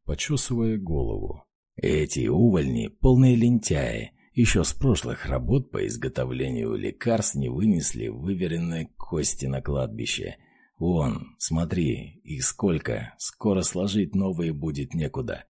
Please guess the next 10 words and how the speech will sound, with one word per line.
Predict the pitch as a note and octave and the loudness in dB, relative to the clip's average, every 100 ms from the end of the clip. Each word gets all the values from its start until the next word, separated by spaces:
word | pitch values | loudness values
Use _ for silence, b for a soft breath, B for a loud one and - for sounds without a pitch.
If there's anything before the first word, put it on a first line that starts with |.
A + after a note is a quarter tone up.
| _ _ _ _ | _ _ _ _
злобно | A1 A1+ D2+ F2 D#2 C2+ B1 | -6 -2 0 0 2 0 -2
заявил | A#1+ C#2 D2 C2+ B1 A#1+ | -2 -2 -2 -2 -2 -2
лекарь, | B1+ G#2+ - - - - | 0 -2 -2 -6 -6 -10
указывая | G2+ F#2+ G#2+ A#2 A2 A2 A2 | -10 -4 -2 0 2 2 4
на | G#2+ | 4
белеющие | G2 F2+ D#2 D2+ C#2 - A#1+ G1+ | 4 2 2 0 0 -2 -2 -6
кости, | - - C3 - - | -10 -2 2 2 0
лежащие | B1 B1 C2+ F2 F#2+ - E2+ E2 | -4 -4 -2 -2 -2 -2 -2 -2
в | D#2 | -4
углу. | C#2+ C#2 A#1+ - | -4 -4 -4 -6